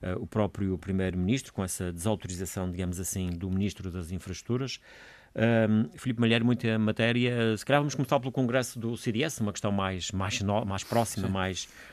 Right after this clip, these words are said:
Speaker 1: da nossa realidade. Se o
Speaker 2: Pois.
Speaker 1: Congresso que ficou marcado, digamos assim, pela, pela coligação, pela, pela aquilo que se perspectiva para daqui a um ano.
Speaker 2: Bom di-, bom dia ao nosso painel, bom dia às pessoas que nos ouvem. Não, eu creio que o Congresso, em termos de novidades, não deu nenhuma.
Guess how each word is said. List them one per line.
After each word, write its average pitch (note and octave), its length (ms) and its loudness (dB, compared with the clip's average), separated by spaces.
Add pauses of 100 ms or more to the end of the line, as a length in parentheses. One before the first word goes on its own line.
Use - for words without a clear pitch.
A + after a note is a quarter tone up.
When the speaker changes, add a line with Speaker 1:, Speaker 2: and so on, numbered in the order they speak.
(320)
Speaker 1:
da G#2+ 140 0
nossa G#2 260 -2
realidade. G#2 520 2
Se - 140 -6
o A2 400 0
Speaker 2:
Pois. G#2+ 120 -4
Speaker 1:
Congresso A2+ 340 4
que - 60 -16
ficou - 180 -2
marcado, B2 880 2
digamos A#2 300 2
assim, A#2 500 2
pela, B2 280 0
pela G2+ 160 -2
coligação, F#2+ 500 -4
pela, E2 340 -6 (220)
pela F#2 80 -4
aquilo F#2 180 -6
que - 120 -12
se G3 40 -8
perspectiva F#2+ 460 -6
para F#2 160 -4
daqui F#2 180 -4
a F2+ 40 -2
um D#2+ 100 -4
ano. D#2 100 -8 (140)
Speaker 2:
Bom G#2+ 160 -6
di-, G#2 240 -6
bom A2 160 -4
dia A2 160 0
ao G#2+ 60 -2
nosso G#2+ 180 -4
painel, A#2+ 340 -2
bom A#2 160 -2
dia A2 140 0
às G2+ 60 -8
pessoas - 280 -8
que - 120 -10
nos G2 180 -8
ouvem. C3+ 320 0 (420)
Não, - 80 -12 (120)
eu G#2 100 -4
creio A#2 240 -2
que - 100 -10
o G3+ 60 0
Congresso, C3 480 4
em B2 80 2
termos A#2+ 220 2
de A2 80 -4
novidades, B2 340 2
não G#3+ 80 4
deu A#3 120 4
nenhuma. F#2+ 420 -4